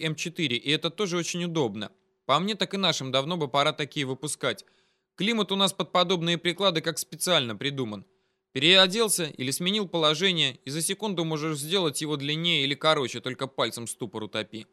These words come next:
В прикладе герметичное хранилище для батареек к прицелу. Пустячок, а приятно. Спуск трёхпозиционный. Легко выбирать холостой ход, легко сжимать пружину. Ну и самое главное,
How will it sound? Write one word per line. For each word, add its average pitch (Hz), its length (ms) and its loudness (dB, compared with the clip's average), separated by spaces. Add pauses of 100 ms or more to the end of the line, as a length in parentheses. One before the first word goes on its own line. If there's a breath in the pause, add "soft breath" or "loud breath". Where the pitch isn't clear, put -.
(280)
В - 40 -20
прикладе 202 440 4
герметичное 185 640 2
хранилище 180 540 2
для 165 140 0
батареек 170 640 4
к - 60 -20
прицелу. 117 640 -2 (160)
Пустячок, 175 460 -2
а 175 60 2
приятно. 175 560 2 (480)
Спуск - 440 -4
трёхпозиционный. 180 1080 0 (100)
Легко 147 420 0
выбирать 175 400 2
холостой 151 480 0
ход, - 460 -2
легко 131 340 -4
сжимать 143 420 -2
пружину. 143 560 -2 (380)
Ну 175 160 -2
и 143 140 -6
самое 165 400 2
главное, 160 500 2